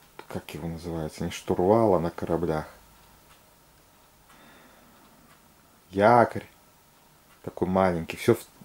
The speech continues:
иллюминаторы были. Не окна квадратные, иллюминатор. И вот охота из, знаете, такое помещение уйти,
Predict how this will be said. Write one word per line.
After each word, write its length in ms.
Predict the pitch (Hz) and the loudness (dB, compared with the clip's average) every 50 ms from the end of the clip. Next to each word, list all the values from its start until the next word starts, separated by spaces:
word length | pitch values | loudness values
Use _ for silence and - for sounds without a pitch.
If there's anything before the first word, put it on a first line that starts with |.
| - - | -4 0
иллюминаторы 760 | 120 110 107 104 104 101 104 113 131 127 117 - 110 - 107 | 4 4 6 6 6 6 6 8 6 6 6 6 4 4 4
были. 320 | 90 98 98 92 90 90 - - - - - - - - - - - - - - - - - - - - - - | 4 4 2 2 0 -2 -8 -14 -20 -20 -20 -20 -20 -20 -20 -20 -20 -20 -20 -20 -20 -20 -20 -20 -20 -20 -10 -2
Не 140 | 110 117 117 | 2 4 6
окна 280 | 135 165 170 - 90 85 | 6 6 6 4 -2 -2
квадратные, 540 | - - 90 85 80 78 80 - - 85 | 2 2 2 4 4 0 0 0 -2 -4
иллюминатор. 480 | 82 85 87 92 92 90 80 78 - - - - - - - - - | -4 -2 -2 -2 0 0 0 0 -2 -10 -18 -18 -18 -18 -10 0 4
И 40 | - | 6
вот 120 | 131 139 | 8 8
охота 320 | 156 156 - 202 180 - | 8 8 8 6 6 6
из, 80 | 143 123 120 - - | 6 4 4 0 0
знаете, 240 | - 160 180 156 - | 4 6 6 6 6
такое 240 | - 123 113 - 117 | 4 2 4 4 4
помещение 500 | - - 107 123 127 - - 123 113 107 | 4 4 2 2 0 2 2 4 6 6
уйти, 360 | 104 107 - - 175 170 160 | 4 4 4 4 4 4 4